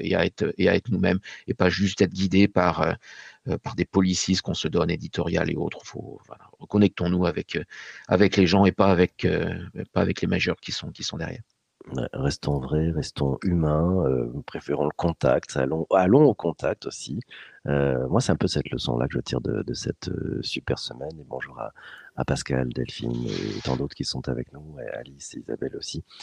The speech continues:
Speaker 2: qui nous ont rejoints ce matin. N'hésitez pas aussi dans les commentaires à, à nous indiquer s'il y a des choses qui vous ont marqué sur le, le programme de, de cette semaine. On va peut-être faire un petit peu de prospective aussi, de vous donner un petit aperçu sur, euh,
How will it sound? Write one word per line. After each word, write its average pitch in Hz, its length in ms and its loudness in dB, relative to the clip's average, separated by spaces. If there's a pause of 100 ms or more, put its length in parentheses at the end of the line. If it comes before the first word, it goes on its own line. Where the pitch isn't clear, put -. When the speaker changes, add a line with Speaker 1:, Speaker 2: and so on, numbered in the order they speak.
(180)
Speaker 2:
qui - 100 -14
nous - 180 -6
ont 65 80 0
rejoints - 240 -4
ce - 120 -10
matin. - 320 -4 (400)
N'hésitez - 320 -4
pas 131 100 0
aussi - 220 0
dans 62 80 0
les 60 100 -2
commentaires 62 560 -2
à, - 300 -6
à - 40 -4
nous 67 200 -4
indiquer 58 360 -6
s'il - 320 -10
y 62 40 -4
a 62 40 -4
des - 100 -16
choses - 220 -8
qui - 160 -12
vous - 140 -14
ont 64 60 -8
marqué - 280 -10
sur - 300 -8 (480)
le, 90 280 6
le 92 120 4
programme 101 400 4
de, 98 220 8
de 92 160 2
cette 98 240 2
semaine. 73 340 2 (380)
On 113 40 6
va 139 60 6
peut-être - 240 2 (160)
faire 156 140 6
un 123 100 4
petit - 260 -6
peu - 140 2
de - 200 -2
prospective 110 800 2
aussi, 117 400 -2
de 110 80 -16
vous 85 100 -2
donner 85 320 4
un 62 220 2
petit - 280 -2
aperçu 80 680 0
sur, 92 440 -4
euh, 65 380 2